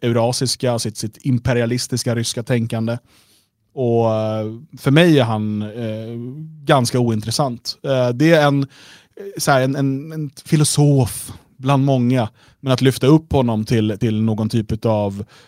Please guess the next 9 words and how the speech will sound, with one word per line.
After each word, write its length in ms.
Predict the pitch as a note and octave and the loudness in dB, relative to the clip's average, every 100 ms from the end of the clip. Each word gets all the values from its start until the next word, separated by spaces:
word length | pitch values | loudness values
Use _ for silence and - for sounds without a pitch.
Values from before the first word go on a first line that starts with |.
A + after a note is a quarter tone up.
| _ | _
företrädare 1200 | - - - B2+ A#2+ A2+ - C#3 C#3 B2 A#2+ A2+ | -18 -6 2 2 4 0 0 0 2 0 -2 -4
för 140 | - | -2
någonting 460 | A2+ B2+ D3 C#3+ C3+ | 0 2 2 2 -2
som 80 | B2 | -4
ens 140 | A2+ | -4
liknar 600 | B2+ D#3 D3+ B2+ - G#3 | 0 4 4 2 2 2
vår 180 | B2+ G#2 | 2 0
sak, 440 | - G#2 - - - | -2 -6 -10 -20 -14
nej. 300 | A2+ G2 | -12 -12